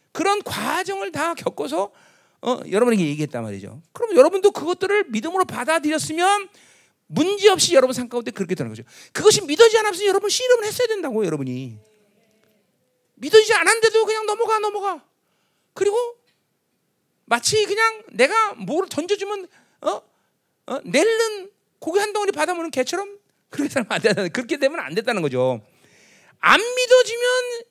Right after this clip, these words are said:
씨름을 했어야 될 거 아니야. 자기 안에 그것들이 삶 가운데 권세와 능력으로 하나님의 평안함으로 하나님의 확정으로 일어나지 않으면 여러분이 그 씨름을 했어야 된단 말이죠.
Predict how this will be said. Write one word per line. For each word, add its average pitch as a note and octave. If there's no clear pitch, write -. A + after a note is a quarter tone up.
씨름을 C#5
했어야 B4+
될 C5
거 A4+
아니야. F4
자기 D#4+
안에 A#4+
그것들이 A#4
삶 A4
가운데 G#4
권세와 G4+
능력으로 G4
하나님의 G#4
평안함으로 G4+
하나님의 G#4+
확정으로 G4
일어나지 D4
않으면 C#4+
여러분이 B4+
그 -
씨름을 C#5+
했어야 B4
된단 A4
말이죠. D3+